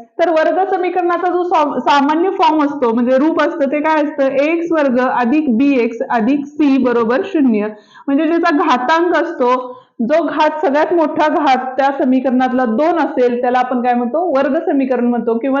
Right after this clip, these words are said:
तो लिहिताना या फॉर्म मध्ये लिहितात, एक्स वर्ग अधिक बी एक्स अधिक सी बरोबर शून्य.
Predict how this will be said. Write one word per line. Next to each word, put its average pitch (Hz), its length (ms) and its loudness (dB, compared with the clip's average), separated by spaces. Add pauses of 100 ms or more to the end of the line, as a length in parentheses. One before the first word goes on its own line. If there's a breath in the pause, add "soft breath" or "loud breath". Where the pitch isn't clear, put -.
तो 320 80 0
लिहिताना 285 460 0
या 302 160 0
फॉर्म 330 240 0
मध्ये 277 240 0
लिहितात, 240 280 -2 (140)
एक्स 277 360 0 (100)
वर्ग 240 320 0 (440 loud breath)
अधिक 254 400 -2
बी 269 140 2
एक्स 254 200 0
अधिक 269 320 -2
सी 254 220 -2
बरोबर 233 440 0
शून्य. 226 420 0